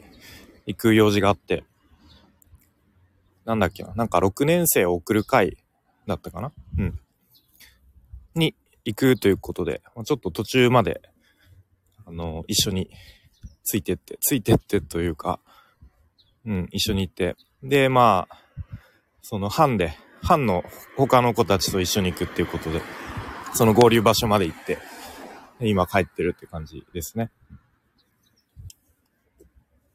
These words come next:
で、まあ、特に話すテーマは決めてないんですが、あのー、まあ、なんか最近思っていること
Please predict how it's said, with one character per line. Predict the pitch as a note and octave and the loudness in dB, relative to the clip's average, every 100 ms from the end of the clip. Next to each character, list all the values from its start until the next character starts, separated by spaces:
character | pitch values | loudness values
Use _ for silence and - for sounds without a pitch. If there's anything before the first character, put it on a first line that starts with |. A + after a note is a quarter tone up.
| _ _ _ - - | _ _ _ -20 -4
で、 | B2+ | 2
ま | A#2+ | 2
あ、 | |
特 | A2 C#3+ G2 | 2 0 0
に | F2 | 0
話 | A2 G2 G2 | 2 0 0
す | F2 - _ - - | -6 -10 _ 2 4
テ | C3 | 2
ー | G2 | 2
マ | E2 | 0
は | |
決 | - F#2+ | -4 -6
め | F2+ | -4
て | G#2+ | -2
な | G2+ | 0
い | |
ん | F2+ | -2
で | D2+ | -6
す | - E2+ | -12 -2
が、 | G2+ - _ _ _ _ - - - _ - _ _ _ _ _ _ _ _ - - - _ _ - | -2 -2 _ _ _ _ -20 -20 -20 _ -20 _ _ _ _ _ _ _ _ -20 -20 -20 _ _ -6
あ | A2 | -2
の | G2+ G2 F#2+ F#2 F#2+ F#2+ F#2 | 0 0 -2 -2 -2 -2 -4
ー、 | - - | 0 0
ま | - | 2
あ、 | D#3 | 4
な | F3 | 4
ん | |
か | - | 2
最 | E3+ E3 | 0 0
近 | E3 D#3 - - - - - - - - - - - | 0 0 -2 -12 -18 -16 -16 -16 -18 -20 -20 -20 0
思 | D3+ - | 4 6
っ | |
て | - | 6
い | |
る | G2+ | 2
こ | G2+ | 2
と | F2+ E2+ | 0 -2